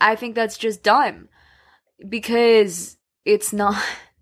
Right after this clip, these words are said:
<laughs> that's not gonna make her happy. You know what? That shouldn't be your goal, is to be someone else's personality type. That doesn't work. Speaking of which,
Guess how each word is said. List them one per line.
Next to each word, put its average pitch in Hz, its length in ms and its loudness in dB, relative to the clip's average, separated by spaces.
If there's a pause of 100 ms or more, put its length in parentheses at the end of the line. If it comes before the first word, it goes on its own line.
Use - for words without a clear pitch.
(140)
<laughs> 294 600 -14
that's 208 200 2
not 202 160 4
gonna 190 160 -2
make 165 160 -4
her 151 120 -4
happy. 165 300 -4
You - 60 -14
know 165 100 -8
what? 165 120 -2
That 170 140 -2
shouldn't 214 320 -2
be 190 80 -2
your 175 220 0
goal, 165 680 2
is 160 200 -6
to 175 100 -12
be 170 120 -2
someone 180 400 0
else's 160 380 -2
personality 190 640 0
type. - 320 -8
That - 140 -6
doesn't 202 360 -8
work. 160 460 -4 (420)
Speaking 240 300 -4
of 196 80 0
which, 175 240 2